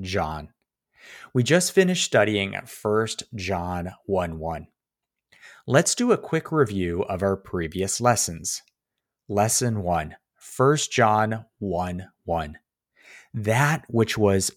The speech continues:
from the beginning. We learn that Jesus is God and God is eternal.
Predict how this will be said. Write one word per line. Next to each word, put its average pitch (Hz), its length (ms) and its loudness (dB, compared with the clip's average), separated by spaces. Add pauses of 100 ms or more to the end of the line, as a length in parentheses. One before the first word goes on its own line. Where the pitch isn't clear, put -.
from 123 520 2 (120)
the 110 160 0
beginning. 87 520 -4 (880)
We 156 220 2
learn 147 380 0
that 98 300 -2
Jesus 98 880 0 (100)
is 92 280 -2
God 120 680 0 (480)
and 95 400 -6 (160)
God 104 680 2
is 98 560 -2
eternal. 120 640 -4